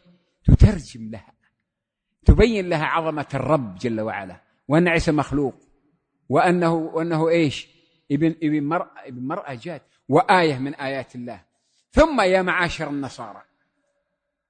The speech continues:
يا معاشر النصارى، يا معاشر النصارى، أين عقولكم ذهبت؟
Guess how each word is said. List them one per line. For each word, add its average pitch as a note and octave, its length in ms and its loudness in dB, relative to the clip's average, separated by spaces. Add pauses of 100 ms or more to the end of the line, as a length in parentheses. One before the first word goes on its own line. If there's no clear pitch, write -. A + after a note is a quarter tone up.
(1120)
يا G#3 180 4
معاشر G#3 500 0
النصارى، D3 640 -4 (1500)
يا F#3+ 180 2
معاشر G#3+ 520 0
النصارى، F3 720 -8 (420)
أين B3 240 4
عقولكم G3 760 -2
ذهبت؟ C#3+ 680 -4